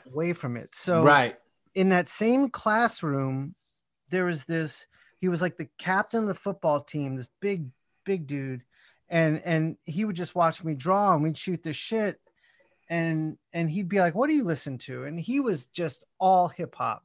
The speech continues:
Speaker 2: Yeah, yeah.
Speaker 1: And I
Speaker 2: At
Speaker 1: was
Speaker 2: that
Speaker 1: all punk
Speaker 2: time, it
Speaker 1: rock.
Speaker 2: was impossible not to be almost.
Speaker 1: Right. So he said, "Look, make me a tape of what you like, and I'll make you a tape of what I like."
Speaker 2: Don't you love those friends, bro?
Speaker 1: Dude, this
Speaker 2: Huh?
Speaker 1: changed my life. This changed my life. And I'm, I'm gonna tell you how. So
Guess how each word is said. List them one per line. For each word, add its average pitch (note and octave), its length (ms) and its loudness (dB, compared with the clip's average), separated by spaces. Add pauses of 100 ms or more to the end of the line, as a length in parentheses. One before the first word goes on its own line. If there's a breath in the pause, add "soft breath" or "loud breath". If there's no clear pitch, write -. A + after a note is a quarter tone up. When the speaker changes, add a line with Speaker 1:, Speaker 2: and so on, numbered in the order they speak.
(140)
Speaker 2:
Yeah, C3+ 180 10
yeah. G#2+ 340 4
Speaker 1:
And F3 100 2
I E3 60 4
Speaker 2:
At - 40 10
Speaker 1:
was E3+ 80 6
Speaker 2:
that D#3+ 40 10
Speaker 1:
all D#3 80 10
punk D3+ 80 -2
Speaker 2:
time, C3+ 380 8
it C3 60 6
Speaker 1:
rock. C3+ 100 10
Speaker 2:
was C3+ 80 10
impossible A#2+ 580 6
not A2+ 220 2
to G2 80 -6
be F#2 100 -2
almost. F2+ 420 -6
Speaker 1:
Right. F3 540 4
So F3+ 480 2 (460)
he C4+ 480 2
said, F#3 320 0
"Look, F#3 280 0
make G3+ 280 0
me A#3 120 2
a G#3+ 60 -2
tape G3 320 -4
of E3 80 -4
what D3 160 -2
you D#3+ 240 -2
like, A3+ 320 0
and D#3+ 80 -2
I'll D#3+ 80 2
make F3 220 -4
you E3+ 60 -2
a D3 40 -6
tape D#3 260 -6
of C#3 60 -10
what C3 140 -2
I D#3 180 2
like." A#2 460 -4
Speaker 2:
Don't F3+ 260 8
you B2 80 4
love B2 240 8
those B2+ 180 6
friends, A#2 400 0
bro? A2 460 -2 (160)
Speaker 1:
Dude, G3 220 0
this A#3+ 80 6
Speaker 2:
Huh? D4+ 180 10
Speaker 1:
changed C4 240 0
my A#3+ 120 4
life. A3+ 420 0
This G3+ 200 -2
changed G#3+ 460 -2
my G#3+ 140 -4
life. F#3+ 480 -2 (100)
And F3 140 2
I'm, F#3 180 2
I'm F3+ 160 2
gonna G3 160 -2
tell G#3 220 -2
you G#3+ 120 -2
how. F3+ 300 0
So F#3 400 0